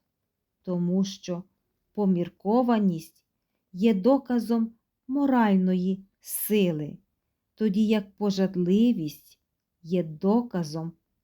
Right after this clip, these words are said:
слабкості. Будьте людьми, а не тваринами, але н-, і не бійтеся, що ви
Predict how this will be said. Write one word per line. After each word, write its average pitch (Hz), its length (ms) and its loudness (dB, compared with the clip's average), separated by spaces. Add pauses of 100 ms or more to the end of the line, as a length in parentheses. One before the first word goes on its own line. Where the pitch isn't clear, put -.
слабкості. - 1200 -6 (800)
Будьте 262 600 2
людьми, 233 760 2 (260)
а 190 120 -2
не 185 140 0
тваринами, 175 840 -2 (720)
але 202 340 2
н-, 214 160 2 (140)
і 226 200 2
не 196 220 4
бійтеся, 185 1000 -2 (360)
що - 320 -4
ви 202 340 0